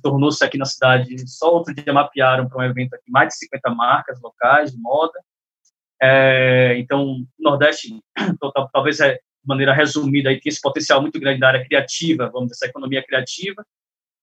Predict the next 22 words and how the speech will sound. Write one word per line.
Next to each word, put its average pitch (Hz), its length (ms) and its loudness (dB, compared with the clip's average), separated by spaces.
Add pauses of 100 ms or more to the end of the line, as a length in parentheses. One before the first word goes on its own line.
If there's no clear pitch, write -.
(100)
ah, 127 360 6
mas - 180 2
também 196 640 0
o 165 60 -16
Sudeste 160 600 0
tem 135 120 -8
esse 135 140 -8
potencial, 127 640 -4
né? 175 200 -8
E 175 60 -2
além 143 200 0
do 151 80 -8
Sudeste - 380 -4
também, 147 380 -4 (300)
por 139 120 -6
ter 160 80 4
uma 160 80 2
cadeia 147 240 2
produtiva 131 880 -2 (220)
de - 80 -12
serviços 135 540 -2
maior, 135 480 4